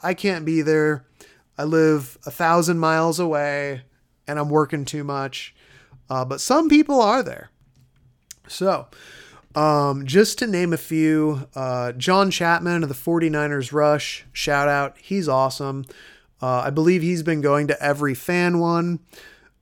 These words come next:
Uh, let's see, who else has been going out there? Uh, Rohan. I forget how Rohan's last name goes, but he writes for forty-niners Web Zone. Uh,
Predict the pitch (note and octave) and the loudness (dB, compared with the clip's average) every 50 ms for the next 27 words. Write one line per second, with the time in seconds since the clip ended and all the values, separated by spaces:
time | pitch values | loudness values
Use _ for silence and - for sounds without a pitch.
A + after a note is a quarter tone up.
0 | _ - C3 B2+ B2+ B2 C3+ C#3 C3+ - - - C3 B2 A#2 A2+ D3+ D3+ C#3+ C3+ | _ -12 -10 -8 -8 -8 -8 -10 -12 -12 -14 -10 -10 -8 -6 -4 -2 0 0 0
1 | C3+ B2+ - C#3 C3+ C3+ C3 B2+ B2+ B2+ B2+ B2 B2 B2 B2 A#2+ A#2+ A#2+ - B2+ | -2 -4 -8 -12 -10 -8 -8 -8 -8 -8 -8 -6 -8 -8 -8 -10 -10 -10 -8 -8
2 | B2 A#2+ - - C3+ C3 B2+ B2+ B2 B2+ C3 C3+ D#3 E3+ F3+ F#3 F3+ G3 G3+ G#3 | -6 -6 -6 -6 -4 -2 -2 -2 -2 -4 -2 2 4 4 6 6 6 4 4 4
3 | A3+ B3 B3+ A#3+ G3 - _ _ - _ - B2+ C3 C3+ - E3 D#3+ E3+ E3 D#3 | 2 2 0 -4 -6 -8 _ _ -20 _ -8 -6 -6 -6 -6 -6 -4 -2 -2 -2
4 | E3+ D#3 C#3+ D3 D3 D3 D3 C#3+ D3+ D3 D3 C#3+ C#3 C3 - B2+ B2+ C3 C3 C3 | -2 -2 0 0 0 0 0 -2 -2 -4 -4 -4 -4 -6 -6 -4 -2 -2 -2 -2
5 | C3 - - B2+ B2+ C3 C#3 C3+ C#3 C#3 C#3 C#3 C#3+ C3 C3 - B2 A#2+ B2 C#3+ | -4 -8 -10 -10 -10 -10 -8 -8 -6 -6 -4 -4 -6 -8 -8 -8 -10 -8 -6 -6
6 | C#3+ C#3+ C#3+ C#3 C#3+ - - C3+ - - D#3 D3+ C#3+ C3+ B2+ B2 A#2+ A#2+ A#2+ A2+ | -2 -2 -2 -2 -2 -4 -8 -12 -8 -6 -6 -6 -6 -6 -8 -8 -10 -10 -12 -12
7 | A#2 C#3+ E3 F3 F3+ E3 D#3 D#3+ E3+ E3 E3 E3 E3 E3+ E3 C#3+ - - - - | -8 -4 -2 -2 -2 -2 -2 -2 -2 0 0 0 -2 -2 -4 -8 -10 -16 -20 -20
8 | - - _ _ _ _ _ - B2+ B2+ B2+ B2+ B2 A#2+ A#2+ A#2+ A#2 A#2 | -20 -20 _ _ _ _ _ -12 -10 -8 -6 -6 -6 -6 -6 -8 -8 -8